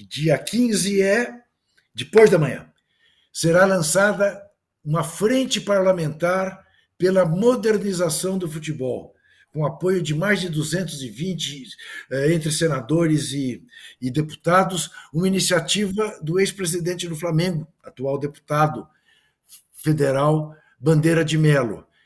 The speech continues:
pra pensar na questão,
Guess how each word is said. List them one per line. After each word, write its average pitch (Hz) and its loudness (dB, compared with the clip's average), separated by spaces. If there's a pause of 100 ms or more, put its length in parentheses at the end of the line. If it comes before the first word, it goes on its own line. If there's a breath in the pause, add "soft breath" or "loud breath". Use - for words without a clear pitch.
(180)
pra 156 0
pensar 160 -2 (340 soft breath)
na 170 -4
questão, 202 0